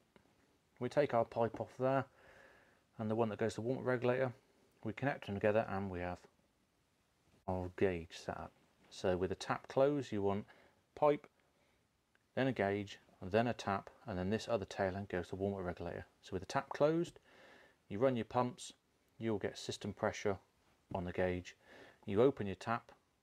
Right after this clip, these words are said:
that then gives you the control pressure. There is no difference when checking system pressure with these types. Why? Because this is shut.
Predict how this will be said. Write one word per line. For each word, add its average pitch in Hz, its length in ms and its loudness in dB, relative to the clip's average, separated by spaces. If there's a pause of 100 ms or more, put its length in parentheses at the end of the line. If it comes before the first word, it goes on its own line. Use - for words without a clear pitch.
(640)
that 117 180 2
then 101 100 -2
gives 101 300 0
you 101 220 -2 (160)
the - 80 -12
control 110 360 2
pressure. - 400 -8 (1120)
There 95 140 4
is 82 80 -2
no 127 180 6
difference 104 520 -4
when 95 120 -2
checking 95 320 -6
system - 320 -6
pressure 90 440 -6 (180)
with 107 160 -4
these 92 240 -2
types. - 460 -4 (1400)
Why? 123 300 4 (500)
Because 92 240 -6
this - 440 2
is 95 80 -10
shut. - 400 -6